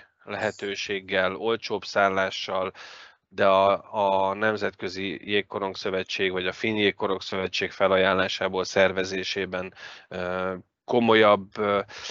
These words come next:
picit azt mondom, hogy a magyar pénztár-, pénztárcához mérten drágább szállás lehetőségek is ott vannak a honlapon, elérhetőek.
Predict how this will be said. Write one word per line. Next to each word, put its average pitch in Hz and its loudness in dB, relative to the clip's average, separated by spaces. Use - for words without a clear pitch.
picit 120 -2
azt 117 4
mondom, 104 -2
hogy 101 -4
a 104 -2
magyar 98 0
pénztár-, 101 0
pénztárcához 101 -4
mérten 95 -4
drágább 95 2
szállás 95 0
lehetőségek 92 -8
is 92 -12
ott 92 -8
vannak 92 -6
a 90 -4
honlapon, 101 0
elérhetőek. 95 0